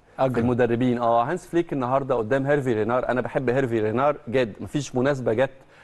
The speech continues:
Speaker 2: أو حضر اسم الراجل الحقيقة وشفت إنه واحد من أهم المديرين الفنيين اللي اشتغلوا في أفريقيا، وتفوق الحقيقة في مباراة السعودية وأدارها بشكل جيد. وأسمع رأيك و-، و-،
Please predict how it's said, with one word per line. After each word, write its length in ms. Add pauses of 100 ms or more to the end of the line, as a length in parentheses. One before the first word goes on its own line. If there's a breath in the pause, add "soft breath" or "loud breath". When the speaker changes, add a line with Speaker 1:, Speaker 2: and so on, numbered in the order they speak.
(120)
Speaker 2:
أو 100
حضر 340
اسم 180
الراجل 340
الحقيقة 460
وشفت 420
إنه 220
واحد 340
من 220 (300 loud breath)
أهم 400
المديرين 400
الفنيين 420 (380 loud breath)
اللي 160
اشتغلوا 340
في 120
أفريقيا، 320 (420)
وتفوق 580
الحقيقة 480
في 160
مباراة 340
السعودية 360
وأدارها 360
بشكل 300
جيد. 180 (280 loud breath)
وأسمع 440
رأيك 300 (100)
و-، 120
و-، 40